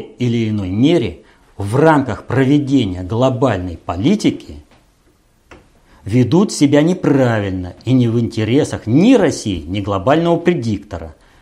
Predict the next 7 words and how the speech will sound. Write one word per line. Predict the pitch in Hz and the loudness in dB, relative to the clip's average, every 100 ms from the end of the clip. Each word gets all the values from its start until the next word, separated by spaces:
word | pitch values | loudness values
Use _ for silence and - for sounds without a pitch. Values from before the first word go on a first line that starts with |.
| _ _ _ _ - | _ _ _ _ -4
Но | 117 127 107 - | 2 2 0 -6
есть | 78 120 185 - | -2 0 0 -4
ещё | - 92 | -8 -8
там | 92 90 | -6 -6
люди, | 90 127 139 | -6 -4 -6
которые | - 95 98 95 85 | -6 -8 -6 -6 -8
специально | 82 - - - 87 123 160 202 | -10 -14 -14 -8 -4 -2 -2 -6